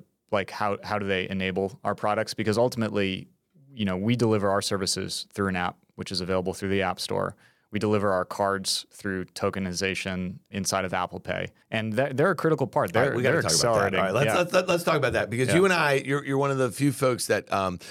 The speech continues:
Speaker 2: you know, we talk crypto, uh, uh, wi-, with. And so am I right to say when I hear tokenization, that's very much about crypto? And, and again, we talked about, like,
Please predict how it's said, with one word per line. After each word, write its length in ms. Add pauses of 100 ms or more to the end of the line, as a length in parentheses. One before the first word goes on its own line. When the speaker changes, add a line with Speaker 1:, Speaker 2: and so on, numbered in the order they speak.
(160)
Speaker 2:
you 80
know, 100
we 140
talk 420 (300)
crypto, 880
uh, 160
uh, 60
wi-, 320
with. 380
And 280
so 260 (260)
am 140
I 120
right 360
to 100
say 240
when 140
I 80
hear 240
tokenization, 880
that's 180
very 380
much 540
about 340
crypto? 360
And, 200
and 160
again, 160
we 140
talked 340
about, 320
like, 260